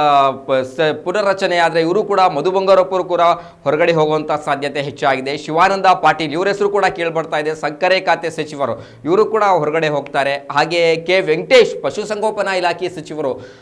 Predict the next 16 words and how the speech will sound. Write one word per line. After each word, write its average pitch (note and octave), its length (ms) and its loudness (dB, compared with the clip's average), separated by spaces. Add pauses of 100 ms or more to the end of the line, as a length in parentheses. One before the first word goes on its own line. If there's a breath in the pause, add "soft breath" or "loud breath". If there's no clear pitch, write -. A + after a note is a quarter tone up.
(140 loud breath)
ಆ, D#3+ 320 8
ಇವರು G3 340 2
ಕೂಡ A#3 160 2
ಹೊರಗಡೆ F3+ 360 4
ಹೋಗುವ D#3+ 320 2
ಸಾಧ್ಯತೆ D3 560 -2
ತುಂಬಾ D3 320 0
ಇದೆ. C3 520 -2 (100)
ಆ, B2+ 100 4 (640)
ಶರಣ G3+ 240 4
ಪ್ರಕಾಶ್ A3 640 0
ಪಾಟೀಲ್, E3+ 420 2
ವೈದ್ಯಕೀಯ A3 640 0
ಸಚಿವರು, F3+ 380 -2
ಇವರು F#3+ 240 0
ಕೂಡ G#3+ 160 -2